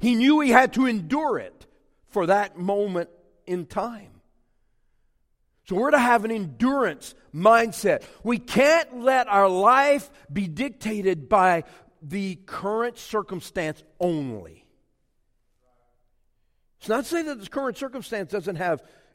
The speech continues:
its challenges, because it does, right? It does. You break a leg. It's challenging at that moment. It's difficult to get around. The rehab is frustrating.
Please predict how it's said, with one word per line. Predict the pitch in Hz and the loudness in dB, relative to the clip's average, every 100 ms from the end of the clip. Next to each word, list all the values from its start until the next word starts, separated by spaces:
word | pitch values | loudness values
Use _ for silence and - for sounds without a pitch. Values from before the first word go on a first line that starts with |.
| _ | _
its | 190 165 | -8 -8
challenges, | - 254 269 165 110 92 - - | -4 -4 -2 -4 -8 -18 -18 -12
because | 170 190 | -6 -6
it | 220 - | -6 -8
does, | 262 214 104 _ _ | -8 -8 -14 _ _
right? | 127 214 415 _ _ _ _ _ _ _ _ _ _ _ _ _ _ _ _ | -4 -4 -4 _ _ _ _ _ _ _ _ _ _ _ _ _ _ _ _
It | 160 240 | -16 -14
does. | 262 262 98 - _ _ _ _ _ _ _ _ _ _ _ _ _ _ _ - | -14 -14 -18 -20 _ _ _ _ _ _ _ _ _ _ _ _ _ _ _ -12
You | 156 | -2
break | 147 226 240 | 4 6 6
a | |
leg. | 226 240 269 156 104 92 _ _ - | 4 4 4 0 -4 -14 _ _ -2
It's | 254 - | -2 -2
challenging | - 262 320 330 269 165 143 | -4 2 2 2 -2 -4 -4
at | 139 - | -6 -2
that | 151 135 | -4 -2
moment. | 143 127 98 - - | -6 -6 -10 -8 0
It's | 285 170 | 0 -2
difficult | 123 294 - 294 254 220 | -2 0 2 0 2 0
to | 180 | 2
get | 170 165 | 0 0
around. | 160 175 135 90 - - | 2 2 0 -6 -14 -4
The | 285 | -2
rehab | 294 302 285 262 190 | 2 4 8 8 6
is | 180 - - _ _ _ | 0 -4 -16 _ _ _
frustrating. | - 214 - - 147 107 87 | -4 -4 -4 -8 -8 -8 -14